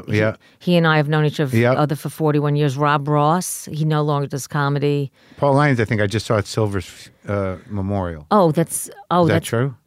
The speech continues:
Speaker 1: I don't know, 'cause
Speaker 2: Is he here?
Speaker 1: I was not at Silver's Memorial. I was
Speaker 2: Oh.
Speaker 1: out of town.
Speaker 2: Oh.
Speaker 1: Um,
Speaker 2: Yeah, who else?
Speaker 1: Rob Ross, uh,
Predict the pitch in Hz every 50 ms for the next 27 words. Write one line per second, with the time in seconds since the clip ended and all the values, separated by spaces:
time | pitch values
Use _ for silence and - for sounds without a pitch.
0 | - - - - - - 170 170 160 170 180 190 214 240 247 220 165 143 123 -
1 | 165 151 135 - - 107 92 120 113 92 117 127 135 147 143 - 170 190 202 190
2 | 190 151 175 180 175 175 170 156 - - 165 147 143 131 135 151 147 143 139 139
3 | 139 135 135 135 135 143 143 139 135 123 - - - 147 139 131 123 120 123 117
4 | 104 98 90 85 85 - _ _ _ - _ _ - 151 151 147 143 143 117 107
5 | 104 98 87 120 120 110 101 92 85 - - - _ _ _ _ _ - - -
6 | _ _ - 160 160 160 151 160 170 160 151 151 147 147 - - - - - -
7 | 143 143 143 143 139 139 135 131